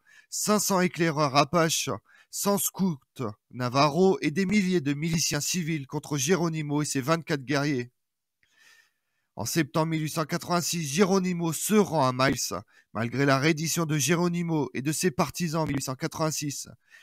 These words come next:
les guerriers Apaches ont continué la guerre contre les Américains et les Mexicains.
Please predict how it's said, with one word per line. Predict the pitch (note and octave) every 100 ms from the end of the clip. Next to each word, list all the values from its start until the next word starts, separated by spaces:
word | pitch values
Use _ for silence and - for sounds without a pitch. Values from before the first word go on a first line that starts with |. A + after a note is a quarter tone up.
| _
les | - A2
guerriers | B2 B2+ C3
Apaches | C3+ C3+ D3+ C#3+ -
ont | C#3+
continué | D#3 F#3 - E3+ E3
la | D#3
guerre | C#3 E3 -
contre | C3 -
les | D3+ D3+
Américains | E3 D#3+ D#3+ E3 D#3 -
et | C#3+
les | F3+
Mexicains. | F#3+ F#3 - D#3+ E3+ D3